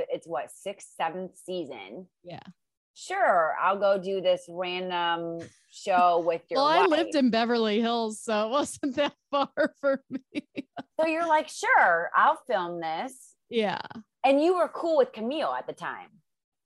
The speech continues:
Speaker 2: I knew what she was too, because my astrologer friend, Tom McMullen, had run her chart and he said, "She only shows loyalty to men." He said, "Remember that." Um, I just didn't realize she'd pre-taped things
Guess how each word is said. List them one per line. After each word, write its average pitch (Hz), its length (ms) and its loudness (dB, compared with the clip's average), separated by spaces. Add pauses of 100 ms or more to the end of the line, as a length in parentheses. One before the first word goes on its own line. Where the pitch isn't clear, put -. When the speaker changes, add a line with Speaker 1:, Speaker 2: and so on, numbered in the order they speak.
(800)
Speaker 2:
I 269 120 0
knew 349 180 2
what 370 140 0
she 294 200 -6
was 233 480 0
too, 202 360 0
because 208 320 -4
my 226 160 0
astrologer 247 720 0
friend, 214 400 -4
Tom 202 540 -2
McMullen, 208 600 0
had 196 160 -2
run 196 260 0
her 196 200 -2
chart 185 500 -2 (420)
and 214 160 -2
he 220 120 0
said, 202 480 -2
"She - 560 -8 (180)
only 247 340 -2
shows 233 320 -2
loyalty 208 520 0
to 196 100 -4
men." 180 440 -4 (500)
He 233 80 -10
said, 202 260 -6
"Remember 202 440 0
that." 143 360 -6 (600)
Um, 190 360 -4 (120)
I 214 140 0
just 233 200 -4
didn't 214 220 -2
realize 196 300 2
she'd 185 300 -10
pre-taped 190 720 -6
things 147 480 -10